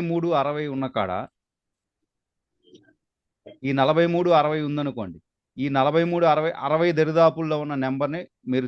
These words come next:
చూజ్ చేసుకోవాలి. అంటే నలభై మూడు అరవై నాలుగు. ఈ నలభై మూడు అరవై నాలుగు నెంబర్ దగ్గర మీరు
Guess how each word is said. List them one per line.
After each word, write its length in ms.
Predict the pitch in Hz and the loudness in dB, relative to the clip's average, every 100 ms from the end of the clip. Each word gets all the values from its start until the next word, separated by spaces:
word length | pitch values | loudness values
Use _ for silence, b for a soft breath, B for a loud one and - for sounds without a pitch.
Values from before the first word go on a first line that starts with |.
| 120 | -4
చూజ్ 160 | 147 123 | -6 0
చేసుకోవాలి. 500 | 123 - 104 90 117 - - 117 | -2 -2 -8 -8 -10 -18 -14 -8
అంటే 160 | 131 175 127 | -4 0 2
నలభై 320 | 143 139 156 143 | 2 2 0 0
మూడు 200 | 143 147 180 127 | -2 -2 0 2
అరవై 240 | 127 131 127 | 2 0 0
నాలుగు. 340 | 113 107 107 123 _ _ _ _ _ _ _ _ _ _ _ | -2 -4 -8 -10 _ _ _ _ _ _ _ _ _ _ _
ఈ 100 | 127 143 | -2 0
నలభై 300 | 135 143 156 160 | 2 2 2 2
మూడు 200 | 151 151 147 | 0 0 2
అరవై 260 | 131 135 143 139 | 2 2 -2 -2
నాలుగు 280 | 131 127 123 120 | -2 -2 -4 -6
నెంబర్ 260 | 120 120 113 | -6 -6 -6
దగ్గర 280 | 104 107 131 139 | -6 -6 -6 -2
మీరు 200 | 123 135 | -2 -2